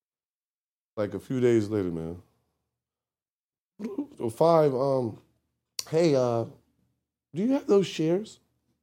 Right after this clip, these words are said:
Like, "Oh, yeah, I lost one of the papers." And, like, "Yeah, I lost one, too. We have to come up with a hundred seventy-five thousand dollars." I'm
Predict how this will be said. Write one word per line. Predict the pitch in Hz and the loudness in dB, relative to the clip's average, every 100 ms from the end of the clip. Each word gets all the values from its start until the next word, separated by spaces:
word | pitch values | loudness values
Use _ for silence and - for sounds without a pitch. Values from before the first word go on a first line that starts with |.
| _ _ _ _ _ | _ _ _ _ _
Like, | 107 | -2
"Oh, | 107 123 117 | 4 4 6
yeah, | 110 113 110 | 4 4 4
I | |
lost | 117 117 117 | 4 2 0
one | 107 | -4
of | 107 | -8
the | 101 110 | -8 -6
papers." | 117 110 104 104 | -6 -6 -6 -6
And, | 95 87 _ _ _ _ | -10 -16 _ _ _ _
like, | 175 | -4
"Yeah, | 185 160 | 2 4
I | |
lost | 190 185 170 | 6 4 2
one, | 156 135 | -2 -2
too. | 113 - 170 135 | -4 0 2 4
We | 113 151 | 2 2
have | 175 | 0
to | 175 | -2
come | - 151 | -4 -2
up | 135 | 0
with | 127 | 0
a | |
hundred | 120 139 123 110 | 0 -2 -2 -2
seventy-five | 131 120 107 117 110 113 | -2 0 -2 -2 -4 -2
thousand | 110 101 104 | -2 -2 -4
dollars." | 98 117 92 - | -4 -4 -4 -8
I'm | - | -10